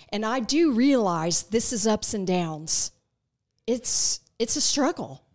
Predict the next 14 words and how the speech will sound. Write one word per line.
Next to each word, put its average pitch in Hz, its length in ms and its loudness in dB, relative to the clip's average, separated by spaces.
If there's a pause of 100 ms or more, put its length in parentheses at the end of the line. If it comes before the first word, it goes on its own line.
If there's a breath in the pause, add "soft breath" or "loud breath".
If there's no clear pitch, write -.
(420)
day 233 440 0
in, 240 280 -4 (260)
day 196 280 0
out. 190 500 -2 (400 soft breath)
But 214 100 0
it 233 140 2
is 285 160 2
so 277 260 2
important, 262 460 0
our 190 100 -2
mindsets 208 760 -2
and 170 100 -8
how 233 300 6
we 208 460 2